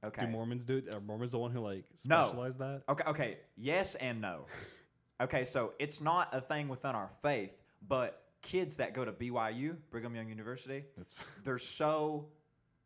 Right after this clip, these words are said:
Speaker 1: idiotic that they wanna get around the law of chastity, so they do that. So it, it is a real thing, but it's not, like, common practice. But yeah,
Speaker 2: The
Speaker 1: it's a
Speaker 2: law.
Speaker 1: thing.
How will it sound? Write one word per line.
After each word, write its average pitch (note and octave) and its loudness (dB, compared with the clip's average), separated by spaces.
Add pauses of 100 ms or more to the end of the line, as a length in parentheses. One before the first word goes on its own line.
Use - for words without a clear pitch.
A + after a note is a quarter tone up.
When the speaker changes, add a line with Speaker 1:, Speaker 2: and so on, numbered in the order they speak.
(480)
Speaker 1:
idiotic B2+ 4
that A#2 0
they B2+ 0
wanna B2+ -2
get A#2 -4
around A2+ -2 (100)
the G#2 -6
law A2+ 4
of G2+ -4
chastity, B2+ -4 (340)
so A2+ 2 (800)
they B2+ 0
do C3 -4
that. D#2+ -14 (640)
So G3 8
it, F#3 6
it G#3 6
is C4 6
a G#3+ 6
real F#3+ 6
thing, D3 -2
but A#2 0
it's C3+ -4
not, D#3 2
like, A2+ 2
common A#2 -2
practice. A2 -2 (180)
But D3 4
yeah, G3 0 (440)
Speaker 2:
The A#2 -6
Speaker 1:
it's D3+ -4
a D#3+ -4
Speaker 2:
law. - -10
Speaker 1:
thing. A2 -4